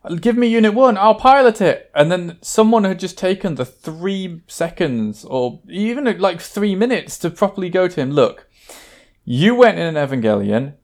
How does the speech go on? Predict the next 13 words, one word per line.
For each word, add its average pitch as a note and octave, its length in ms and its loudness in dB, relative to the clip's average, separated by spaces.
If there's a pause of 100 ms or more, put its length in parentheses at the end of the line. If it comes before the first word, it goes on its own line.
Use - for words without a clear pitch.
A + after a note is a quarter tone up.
and A#2 180 -2
when G3+ 180 4
you E3+ 120 -2
did, A2 460 -4
you B2+ 160 -4
synchronized E3+ 680 0
with A2 160 0
it, G#2+ 300 0
you A#2 480 -4
opened F3 480 2
the D#3 100 2
gates C#3+ 440 -4
of B2 220 -8